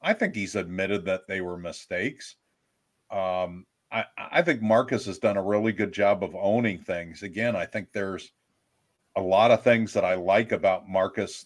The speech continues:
that I, I'm encouraged in terms of what he can do with, you know, what kind of head coach he can be. But there are some concerns that I think are right on his plate right now that he needs to deal with.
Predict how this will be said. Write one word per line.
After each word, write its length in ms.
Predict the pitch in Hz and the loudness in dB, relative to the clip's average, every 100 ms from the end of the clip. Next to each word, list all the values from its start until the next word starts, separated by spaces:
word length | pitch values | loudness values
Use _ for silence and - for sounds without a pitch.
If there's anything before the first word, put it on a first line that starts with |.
| - | -4
that 140 | 95 | 0
I, 240 | 92 95 - - | 0 -2 -8 -6
I'm 200 | 95 87 | -6 -6
encouraged 880 | 82 - 131 127 104 95 85 - _ _ _ _ _ _ | -12 -6 -2 -2 -2 -4 -10 -18 _ _ _ _ _ _
in 140 | 101 101 | -8 -6
terms 480 | - 113 110 101 | 0 0 0 -2
of 260 | 95 90 78 | 0 -2 -2
what 380 | 90 87 104 107 | -10 -2 2 2
he 100 | 107 | 0
can 260 | - 101 | -2 -8
do 300 | 85 101 101 | -4 -2 0
with, 400 | 101 92 90 - _ _ _ _ _ _ _ | 0 -2 -2 -4 _ _ _ _ _ _ _
you 100 | 107 | -4
know, 260 | 98 90 92 - | -2 -2 -6 -6
what 300 | 104 107 - | 0 0 -2
kind 300 | 117 107 98 | -4 -2 -4
of 100 | - | -4
head 220 | 101 92 | -6 -6
coach 300 | - 98 95 | -2 -2 -4
he 120 | 92 | -12
can 240 | - 85 76 | -12 -14 -6
be. 440 | 110 120 92 80 _ _ _ _ _ _ _ | -2 0 -2 -6 _ _ _ _ _ _ _
But 260 | - - _ _ | 2 2 _ _
there 380 | 95 110 107 101 | -2 2 4 6
are 160 | 113 143 | 4 2
some 240 | - 110 | 0 -4
concerns 640 | - 101 - 131 123 120 - | -4 -12 -2 0 2 -2 -2
that 120 | 95 | -2
I 120 | 90 | 0
think 260 | 90 117 104 | 0 -2 2
are 180 | 92 90 | 0 0
right 340 | 85 101 113 | 2 4 4
on 160 | 98 87 | 2 -2
his 220 | 95 90 | -8 -12
plate 420 | _ - 110 104 | _ 4 4 4
right 220 | 95 92 | 0 0
now 220 | 90 95 98 | 0 -2 -2
that 180 | 87 101 | -4 -8
he 120 | 98 | -10
needs 380 | 92 90 - - | -8 -10 -14 -16
to 140 | 90 | -14
deal 340 | 76 98 95 | -8 -4 -4
with. 340 | 80 85 85 | -2 -2 -2